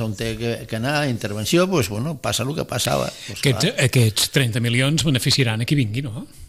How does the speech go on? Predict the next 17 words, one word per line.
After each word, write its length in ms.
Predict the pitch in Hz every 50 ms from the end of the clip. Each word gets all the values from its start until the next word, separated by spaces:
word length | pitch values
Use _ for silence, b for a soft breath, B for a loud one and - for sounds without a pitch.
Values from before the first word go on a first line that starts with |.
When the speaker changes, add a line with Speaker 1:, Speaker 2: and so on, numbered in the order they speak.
| - -
Speaker 1:
Sí, 340 | - - 120 101 90 104 107
clar, 240 | - - - - - 87 107 120 131
a 160 | 107 87 87 90 87 87 85 85 - 73 80
qui 80 | 85 82 78
vingui, 260 | 80 80 82 98 117 120
clar, 220 | 113 82 95 110
suposo. 480 | - - 80 85 98 98 87 92 101 139 190 - B B B B B B B B B B B B B B B
Eh, 480 | - - 95 92 90 85 85 82 82 80
suposo 400 | - - 82 82 87 92 104 98
que 300 | - 117 110 107 110 -
la 160 | - 101 101 95
meitat... 480 | 98 92 - 135 139 135 135 185 - B B B B B B B -
més 260 | 101 98 95 95 90
o 80 | - 98
menys, 380 | 104 123 139 131 131 139 123 -
la 80 | 87 78
meitat 460 | 85 90 - 131 131 131 185 165